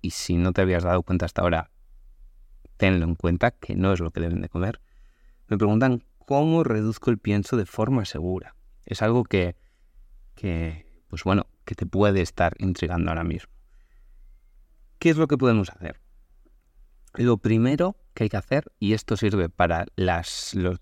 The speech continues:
cualquier tipo de alimento, apúntatelo, grábatelo a fuego, ¿cuánto le echas? Es importantísimo que midas, que midas qué es, cuál es la cantidad que le echas tú todos los días. No me vale un,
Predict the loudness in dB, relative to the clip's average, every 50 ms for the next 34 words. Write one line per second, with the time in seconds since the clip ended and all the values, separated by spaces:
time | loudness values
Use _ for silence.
0 | _ _ _ -20 _ _ -2 -2 -2 -2 0 0 -2 -2 -2 -6 -12 _ _ -2
1 | -2 0 0 0 0 2 2 2 2 2 2 0 0 0 -2 -4 -4 -8 -18 _
2 | -20 -20 -20 _ _ -20 -20 -20 _ -18 -10 -4 -2 0 2 0 0 0 2 2
3 | 2 2 2 2 2 2 2 0 -2 -2 0 -2 0 0 0 -2 -4 -8 _ -20
4 | -20 -20 -20 -20 -20 -20 -20 -20 -20 -20 -20 -20 -20 _ _ 2 4 6 6 8
5 | 6 4 4 4 2 2 4 2 0 0 -2 -4 -8 -16 _ _ _ _ _ -20
6 | -20 -20 -10 -4 -4 -2 0 2 2 2 2 0 0 -4 -2 -2 -2 -2 -2 -2
7 | -2 -4 -6 -4 -2 0 0 0 0 -2 -4 -10 _ _ -20 -20 -16 _ -2 0
8 | 0 2 2 2 2 2 0 -2 -6 -14 -20 _ _ -20 -20 -20 -20 _ _ -8
9 | -4 -2 0 2 2 2 2 2 2 2 0 -6 -12 -16 -18 -20 -20 -20 -20 -20
10 | -20 -20 -20 -20 -20 -20 -20 -20 -20 -20 _ -20 -20 _ 0 2 2 4 4 2
11 | 2 0 0 -2 -4 -6 -14 -20 -20 _ 0 0 2 2 2 2 2 2 2 0
12 | 0 0 0 0 0 -2 -2 -2 0 2 4 2 2 0 -4 _ _ _ -20 -20
13 | _ -2 0 0 2 0 0 0 -2 -2 -4 -8 -10 -10 -12 -6 -4 -2 -2 -2
14 | -2 -2 0 0 0 0 0 -2 -4 -4 -6 -4 -4 -4 -4 -6 -6 -2 0 2
15 | 4 4 2 2 2 0 0 0 0 0 0 0 -2 -2